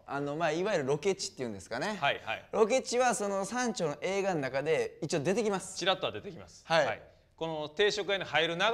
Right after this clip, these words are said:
Speaker 2: れで
Speaker 1: うん。
Speaker 2: 撮った移動カットみたいなところにはちゃんと出てくるんで。
Speaker 1: うん。
Speaker 2: そこは
Speaker 1: だからほんま定食屋行ってどこどこ行くんやけども、
Speaker 2: はい、はい。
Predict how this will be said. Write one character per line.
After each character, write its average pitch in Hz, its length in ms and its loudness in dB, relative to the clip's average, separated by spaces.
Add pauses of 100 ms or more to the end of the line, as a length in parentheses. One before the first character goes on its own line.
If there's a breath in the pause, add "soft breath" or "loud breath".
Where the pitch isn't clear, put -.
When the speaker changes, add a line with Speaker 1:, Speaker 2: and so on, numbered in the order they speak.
Speaker 2:
れ 202 140 6
で 127 320 2
Speaker 1:
う 143 120 -2
ん。 120 100 -4
Speaker 2:
撮 135 100 -6
っ 127 100 -10
た 117 280 0
移 147 80 -4
動 147 180 2
カ 160 120 0
ッ 160 60 -4
ト 131 80 -8
み 113 80 -10
た 101 60 -6
い 101 60 -6
な - 20 -8
と 143 80 -8
こ 165 60 -6
ろ 147 60 -6
に 117 40 -2
は 95 60 -8
ち 82 100 -16
ゃ 110 80 -10
ん - 20 -12
と 90 80 -16
出 98 140 -8
て 98 80 -6
く 95 80 -14
る - 80 -18
ん - 40 -20
で。 107 60 -8
Speaker 1:
う 107 40 -4
ん。 85 180 -8
Speaker 2:
そ - 100 -12
こ - 40 -6
は 135 40 0
Speaker 1:
だ - 20 0
か 147 40 2
ら 170 60 2
ほ 180 60 -2
ん - 40 -4
ま 190 100 -2
定 220 220 6
食 220 240 -4
屋 220 140 2
行 240 160 0
っ - 20 -18
て 208 180 0
ど 170 140 2
こ 185 80 2
ど 175 100 2
こ 143 80 4
行 139 80 0
く 160 120 -2
ん 165 40 0
や 131 120 0
け 110 80 -2
ど 120 100 -2
も、 190 80 -2
Speaker 2:
は 226 80 0
い、 - 20 -2
は 127 100 0 (160)
い。 - 100 -14